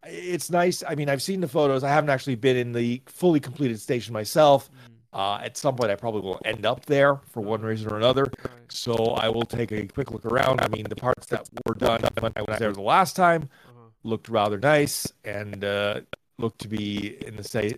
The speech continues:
Speaker 1: state that it's like, "Okay, this looks very nice."
Speaker 2: Uh-huh.
Speaker 1: Now let's see, see it in five, ten years of wear and tear.
Speaker 2: <laughs> But, uh, but th-, this is gonna be a very big, uh,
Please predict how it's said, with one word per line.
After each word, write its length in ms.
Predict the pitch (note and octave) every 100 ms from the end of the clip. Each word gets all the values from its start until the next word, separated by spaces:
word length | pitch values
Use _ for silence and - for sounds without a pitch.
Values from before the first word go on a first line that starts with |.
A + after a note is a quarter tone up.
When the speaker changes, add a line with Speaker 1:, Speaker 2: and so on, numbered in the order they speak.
| -
Speaker 1:
state 380 | - A#2 G#2+ -
that 100 | G#2+
it's 160 | G#2 G#2+
like, 220 | G#2+ -
"Okay, 380 | D3+ - G3+ G#2+
this 200 | G2+ -
looks 140 | B2+
very 140 | C3 C#3+
nice." 180 | E3 - - - - -
Speaker 2:
Uh-huh. 60 | A#2+ G#2+
Speaker 1:
Now 80 | G#2+ A#2
let's 180 | C3 -
see, 100 | B2+ - C3
see 60 |
it 100 | C#3 -
in 60 | A#2
five, 300 | - G#2+ A2+
ten 160 | A#2 A#2
years 300 | A#2+ A2 G#2
of 120 | G2
wear 220 | G#2+ G2
and 100 | G2+
tear. 300 | D3 A#2 - B2+ G#2
Speaker 2:
<laughs> 460 | D#3 C3+ D3+ G#2 - _ _ _ _ _ _ _ _ _ _ _ B2
But, 320 | A#2+ _ A#2+
uh, 540 | A#2 A#2 A2+ A2+ A2+ _ _ _
but 160 | C3 B2 _
th-, 160 | C#3 C3
this 160 | D3+
is 60 | D#3+
gonna 240 | E3 D#3+
be 640 | D#3+ D#3+ D#3+ D#3 D3+ D3+ _ -
a 120 | C#3+
very 720 | D3 D#3+ E3 D#3+ D#3 D3+ C#3 _
big, 260 | D#3 D#3+ C3+ B2+ D3+
uh, 380 | C#3+ C#3 C3+